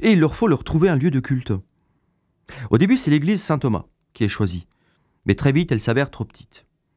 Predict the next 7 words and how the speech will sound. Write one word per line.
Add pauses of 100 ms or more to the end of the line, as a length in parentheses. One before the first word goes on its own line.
(680)
La
nécessité
d'une
nouvelle
église
devient
urgente.